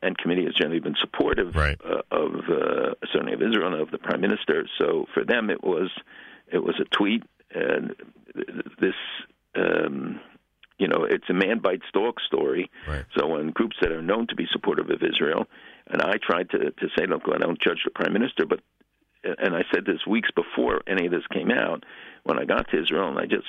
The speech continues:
Speaker 1: said and called on all parties to take into account how what they say and do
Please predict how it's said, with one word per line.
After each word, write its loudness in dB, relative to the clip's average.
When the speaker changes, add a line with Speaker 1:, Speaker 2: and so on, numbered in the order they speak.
Speaker 1:
said 2
and 0
called 0
on 0
all 0
parties -2
to 0
take 0
into 2
account -2
how 2
what 0
they 2
say 4
and 0
do 2